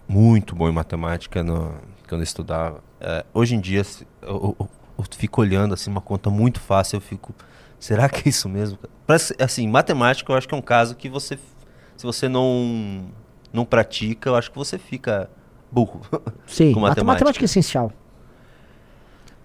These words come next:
Speaker 1: O Nefer John deu um sub com Prime. Tá crescendo bonito. As redes do M B L tá crescendo mesmo.
Speaker 2: Tá.
Speaker 1: O Pipe Novo de Novo mandou vinte e cinco bits. "Renan,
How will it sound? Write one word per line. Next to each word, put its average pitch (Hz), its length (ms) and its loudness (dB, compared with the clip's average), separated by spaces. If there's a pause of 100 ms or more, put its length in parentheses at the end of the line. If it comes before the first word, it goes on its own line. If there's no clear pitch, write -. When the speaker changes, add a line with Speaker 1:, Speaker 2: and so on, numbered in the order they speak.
(420)
Speaker 1:
O 131 640 6
Nefer 156 420 2
John 131 420 2 (240)
deu - 340 -8
um 139 80 -6
sub - 360 -4
com 135 160 2
Prime. 113 480 2 (400)
Tá 110 120 2
crescendo 113 580 -2
bonito. 98 640 -2
As 110 140 -8
redes 90 200 -2
do 87 60 -4
M 80 100 -4
B 80 80 -8
L 80 120 -8
tá - 160 -14
crescendo 90 400 -12
mesmo. 85 260 -12
Speaker 2:
Tá. 104 340 2 (640)
Speaker 1:
O - 120 -8
Pipe - 520 0
Novo 147 460 4
de 139 160 4
Novo 117 500 4 (320)
mandou 240 240 2
vinte 226 200 0
e - 40 -8
cinco 196 220 -6
bits. 143 280 -2
"Renan, 143 380 2